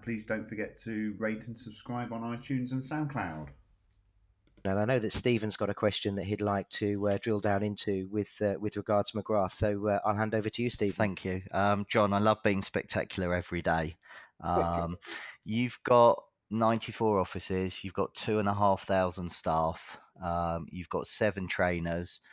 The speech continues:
Speaker 3: um, <laughs> you've obviously got a lot of people coming and, and, and joining McGrath and wanting to join McGrath. Um, but when a new agent actually does join McGrath, what's your induction process for them?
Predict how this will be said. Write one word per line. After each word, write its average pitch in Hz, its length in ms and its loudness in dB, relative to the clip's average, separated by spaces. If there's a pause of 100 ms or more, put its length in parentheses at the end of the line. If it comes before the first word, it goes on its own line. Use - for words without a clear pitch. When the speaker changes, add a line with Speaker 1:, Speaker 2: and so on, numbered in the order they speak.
(420)
Speaker 3:
um, 92 760 2
<laughs> - 60 -6
you've 101 280 -2
obviously 98 340 -2
got 90 240 2
a - 20 -2
lot 90 140 4
of 87 140 -2
people 92 320 -2
coming 90 420 -2
and, 87 360 -4
and, 85 280 -6
and 87 160 -10
joining 92 420 -2
McGrath 85 440 2
and 90 120 -2
wanting 90 420 -4
to - 120 -12
join 85 400 -6
McGrath. 85 440 -2 (440)
Um, 98 380 0
but 107 100 2
when 127 180 2
a 135 40 2
new 131 280 4
agent 113 300 4
actually 95 400 -2
does 95 220 2
join 85 360 -4
McGrath, 82 520 0
what's 104 500 -2
your 104 380 2
induction 92 640 -2
process 85 760 -6 (300)
for 80 260 -8
them? 76 160 -8